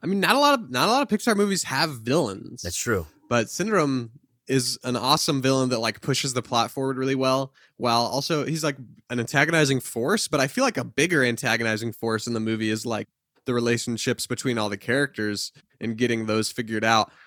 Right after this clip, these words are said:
Speaker 1: while Syndrome is just there to, like, push forward all of that and,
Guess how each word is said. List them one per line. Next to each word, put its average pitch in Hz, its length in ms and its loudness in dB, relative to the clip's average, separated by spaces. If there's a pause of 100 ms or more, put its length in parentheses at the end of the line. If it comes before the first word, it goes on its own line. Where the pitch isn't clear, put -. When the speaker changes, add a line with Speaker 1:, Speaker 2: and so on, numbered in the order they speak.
(100)
Speaker 1:
while 110 220 2
Syndrome 120 420 2
is 117 120 0
just 120 180 0
there 110 540 4 (360)
to, 135 120 -2
like, 101 300 -2
push - 420 0 (280)
forward 120 500 2
all 104 160 2
of 98 120 -4
that 98 280 2 (260)
and, 110 140 -2